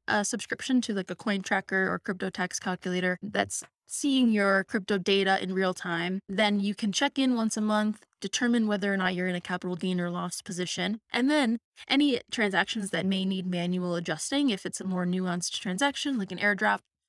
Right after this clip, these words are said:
like we talked about, everything's fresh in your memory. So you can go through it. It'll be much easier for you to remember, "Oh yeah, what's that thousand dollar transaction, you know, rather than trying to take a look at that data in December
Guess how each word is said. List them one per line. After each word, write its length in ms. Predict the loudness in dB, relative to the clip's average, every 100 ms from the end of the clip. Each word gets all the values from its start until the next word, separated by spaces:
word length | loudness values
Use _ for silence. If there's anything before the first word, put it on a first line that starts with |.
| _
like 120 | -4
we 100 | -4
talked 240 | -4 -4 -2
about, 280 | 0 0 -4 _ _ _
everything's 400 | 2 2 2 0
fresh 260 | 2 0 0
in 80 | -2
your 120 | -2
memory. 340 | -2 -2 -6 -6
So 140 | -4
you 160 | -2 0
can 160 | 0
go 140 | 2 0
through 260 | 0 0
it. 80 | 2
It'll 100 | 0
be 100 | 0
much 200 | 0 0
easier 380 | -2 -4 0 -2
for 140 | 0 0
you 100 | 2
to 60 |
remember, 420 | 2 4 4 4
"Oh 100 | 2
yeah, 220 | 2 4 2
what's 260 | 0 -2
that 260 | -2 -2 -4 _ 2
thousand 300 | 2 4 2
dollar 200 | 0 -2
transaction, 720 | -2 0 -2 -2 -4 -4 -6 _ _ _ _ _ _
you 80 | 0
know, 120 | 2
rather 540 | 2 4 6 6 6
than 200 | 4 4
trying 240 | 4 2 2
to 60 | 0
take 160 | -2
a 40 | -2
look 140 | -2
at 120 | 0
that 140 | 0 0
data 320 | 0 0 0
in 160 | -2
December 640 | -2 -2 2 4 4 2